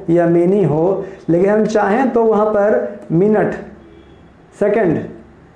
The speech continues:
आवर्स का प्रयोग भी कर सकते हैं। तो मिनट, सेकंड, आवर अगर रहता है तो भी क्या करते हैं हम, किसका प्रयोग करते हैं, तो भी हम प्रयोग करते हैं for का। तो for एक ऐसा टॉपिक है जिसके माध्यम से हम ये समझेंगे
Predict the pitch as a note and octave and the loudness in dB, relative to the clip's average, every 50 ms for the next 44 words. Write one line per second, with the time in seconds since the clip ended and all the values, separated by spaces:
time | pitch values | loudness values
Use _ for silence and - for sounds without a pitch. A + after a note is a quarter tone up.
0 | - - - - F3 G3 G3 F#3 D#3 C3 - - - - - - - - D#3+ D3+ | -20 -10 -4 -2 0 0 0 0 0 -2 -4 -6 -10 -16 -20 -14 -8 -6 -6 -4
1 | - D3+ D3+ D3+ D3 C#3 D#3 A#3 F4 - - - - - - E3 D3 - - C#3 | -2 0 0 0 2 0 0 0 0 0 -2 -4 -8 -8 -6 -4 -4 -2 -4 -6
2 | - - G#3+ - - - - - - - - - G#3 G3+ G3+ G3+ G3+ A3 C4 C#4 | -6 -6 -6 -6 -6 -8 -12 -18 -20 -20 -6 -2 0 2 2 2 2 0 0 0
3 | - B3+ B3 B3 B3+ B3+ - G3+ G3 G3+ A3+ A#3 A3+ A3+ A3 G#3+ G#3+ G3+ G#3 G#3 | -2 -2 0 0 0 0 0 0 0 0 2 2 2 2 2 2 0 0 0 0
4 | A#3 G#3+ F#3 F3+ G3+ C#4 - - - - - - - - - - - - - - | 0 0 0 0 0 -2 -2 -6 -10 -14 -18 -20 -20 -20 -20 -20 -20 -20 -20 -20
5 | - - - G3+ F#3 G#3 G3+ A3 A3 A3 A3 A3 G#3+ G#3+ G#3+ A3 G#3+ A3 A3 A#3 | -8 -4 -2 0 2 2 2 2 2 2 2 2 2 2 2 2 0 0 0 0
6 | A3+ A#3 A#3 A#3 A3+ A#3 A3+ A3+ A#3+ B3+ D4 G4 G4 - - - - - - - | 2 2 2 2 2 2 2 2 0 0 0 -2 -4 -6 -12 -18 -20 -20 -10 -4
7 | - D#3+ D#3 E3+ F#3 F3 F#3 F3 F3 F3 E3+ F#3 E3+ F#3 G3+ A#3+ E4 G#4 - - | 0 0 2 2 2 2 2 0 0 0 0 0 0 0 0 0 0 0 -2 -4
8 | - - - - - - E3 - - D3 - - - - - - - - - - | -8 -14 -16 -8 -4 -2 -2 0 0 -2 -2 -4 -6 -8 -12 -20 -20 -20 -20 -8
9 | - A#3+ A#3 A#3 A3+ - - A3 G#3+ A3+ C4 D4 C#4+ B3+ B3 - A3 G3+ G3+ G3 | -4 -2 -2 -2 -2 -2 0 0 2 2 2 2 2 0 0 0 0 0 0 0
10 | - C4 C4+ C4+ C4 A3 G3+ G3+ G3+ G3+ G3+ - F3+ F#3+ G#3 G3+ F#3+ F#3+ F3+ G#3+ | -2 -2 -2 0 0 0 0 0 0 0 0 0 0 0 2 0 0 0 0 0
11 | G3 F3+ F3+ F3 F3 E3+ A3+ A#3+ A#3 - A3 G#3 G3+ G#3 G#3+ G#3+ G#3 G3 F3+ F3 | 0 0 0 0 0 0 0 -2 0 0 0 0 2 2 2 0 0 2 2 2
12 | F3+ E3+ E3 E3+ G#3+ | 2 2 2 2 0